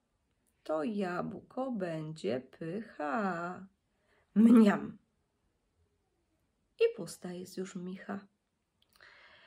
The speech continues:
I tak nasze zwierzęta będą sobie zjadać różne, e, rzeczy.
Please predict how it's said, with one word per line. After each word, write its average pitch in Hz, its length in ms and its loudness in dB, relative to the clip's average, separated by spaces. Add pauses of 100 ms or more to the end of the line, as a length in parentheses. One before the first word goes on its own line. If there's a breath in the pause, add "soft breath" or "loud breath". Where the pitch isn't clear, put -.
(340 loud breath)
I 427 140 2
tak - 160 -6
nasze 175 260 -8
zwierzęta 175 520 -12
będą 170 340 -10
sobie 165 300 -12
zjadać 160 400 -8
różne, - 560 -14 (220)
e, 170 460 -16
rzeczy. - 480 -10